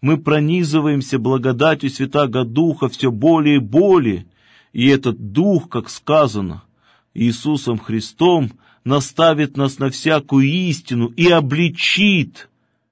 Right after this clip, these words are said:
мир в неправде. И хоть в малую степень просвещённый благодатью Святаго Духа, мы начинаем видеть всё яснее и яснее не только неправду самих себя,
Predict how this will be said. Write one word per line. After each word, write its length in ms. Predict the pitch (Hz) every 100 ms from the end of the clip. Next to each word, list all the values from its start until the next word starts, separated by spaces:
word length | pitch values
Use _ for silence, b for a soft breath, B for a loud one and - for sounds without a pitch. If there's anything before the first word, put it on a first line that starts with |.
| _ _
мир 680 | 101 101 156 202 170 101 - _
в 200 | 92 101
неправде. 880 | 120 139 139 131 135 107 76 69 - _ _ _ _ _ _ _ _ _
И 160 | 127 117 - _ _ _ _
хоть 340 | _ 131 135
в 60 | 135
малую 420 | 160 180 165 160
степень 760 | 143 - - 196 208 180 107 98
просвещённый 880 | 110 107 120 113 - 151 147 117 101
благодатью 680 | 107 107 117 113 127 -
Святаго 520 | 92 98 - 104 92 90
Духа, 420 | 135 160 - - _ b b b b _
мы 120 | 107
начинаем 600 | 110 107 127 127 135 123
видеть 360 | 113 147 131 131
всё 160 | - 117
яснее 680 | 113 113 117 131 165 165
и 200 | - 143 127
яснее 480 | 120 - 127 120 107
не 160 | 117
только 680 | 113 - 175 175 170 - 90 _ _ _ _ _ _
неправду 640 | 110 113 117 123 113 92 95
самих 420 | 98 95 92 -
себя, 460 | - 98 139 139